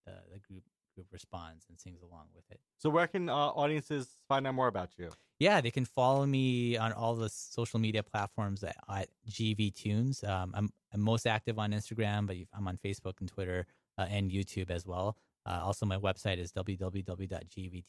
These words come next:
Speaker 1: tunes dot com. Um, so G V is for my initials, Gaurav Venkateshwar, so G V Tunes. Um, so that's where you can find me.
Speaker 2: Yeah, I definitely hope people will check that out and continue listening to the Truth to Power show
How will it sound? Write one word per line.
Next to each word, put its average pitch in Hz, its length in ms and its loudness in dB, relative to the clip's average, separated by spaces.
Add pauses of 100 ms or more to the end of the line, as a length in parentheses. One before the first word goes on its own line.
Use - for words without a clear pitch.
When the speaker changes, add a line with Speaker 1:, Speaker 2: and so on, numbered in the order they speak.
Speaker 1:
tunes 92 260 -6
dot 87 260 -4
com. 107 360 -6 (540)
Um, 92 380 -6
so - 140 -8
G 95 280 -2
V 90 180 -4
is 87 80 -8
for 90 100 -4
my 85 80 -2
initials, 90 480 -6
Gaurav 90 240 -4
Venkateshwar, 92 580 -10
so 92 140 -18
G 92 200 -10
V 90 140 -10
Tunes. 95 440 -8 (340)
Um, 87 220 -4
so - 100 -4
that's 95 320 -2
where 95 100 -6
you 92 60 -8
can 101 120 -10
find 98 180 -4
me. 92 160 -8 (200)
Speaker 2:
Yeah, 131 100 4
I 135 60 6
definitely 156 320 2
hope 156 140 4
people 151 240 0
will 143 80 4
check 147 280 0
that 156 180 6
out 165 260 8
and 139 140 -8
continue 147 280 -2
listening 156 520 0
to - 100 -14
the 120 60 -14
Truth 156 220 -2
to - 40 -12
Power 139 260 6
show 131 380 2